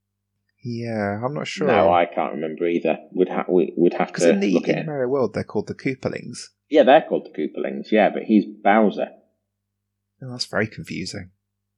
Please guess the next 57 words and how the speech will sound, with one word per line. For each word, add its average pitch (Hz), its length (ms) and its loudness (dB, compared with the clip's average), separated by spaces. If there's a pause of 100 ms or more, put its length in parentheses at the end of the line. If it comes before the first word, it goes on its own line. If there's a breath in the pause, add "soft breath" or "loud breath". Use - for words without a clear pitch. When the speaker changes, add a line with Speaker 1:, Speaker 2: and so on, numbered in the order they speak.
(340)
Speaker 2:
Maybe 139 160 8
I've 90 120 0
got 87 120 0
it 85 80 0
wrong. 101 180 4
Maybe 92 340 6
in 92 80 0
Super - 280 2
Mario 90 300 4
World 78 260 0
he 82 120 2
was 92 240 2
still 76 200 -4
King 73 280 -10
Koopa 76 360 -6 (440)
to 85 160 6
us. - 320 2 (320)
Speaker 1:
Who 143 180 -6
knows? 87 400 -10
Speaker 2:
No, 90 180 4
I 90 100 4
don't 80 200 2
know. 76 200 -4 (300)
We'd 98 140 4
have 95 140 0
to - 80 -18
find 80 300 -2
out, 78 200 4
and 76 100 -10
that's - 200 -6
too 76 200 -6
much, - 300 -10 (400)
too 190 120 8
much - 160 2
effort - 280 2
for 98 60 -4
Speaker 1:
That's 85 160 2
Speaker 2:
now, 85 60 4
Speaker 1:
too 87 40 4
much - 120 0
Speaker 2:
especially 101 240 4
Speaker 1:
bother. 107 100 4
Speaker 2:
given 90 180 0
that 90 120 0
he's 90 240 -2
not, 90 200 2 (260)
Speaker 1:
Yeah. - 300 -10 (160)
Speaker 2:
it's - 140 -2
not, 104 160 4
it's - 280 0
neither 92 220 4
here 90 180 0
nor 80 140 -2
there 82 160 4
for - 100 -10
this - 180 -2
game. - 180 -6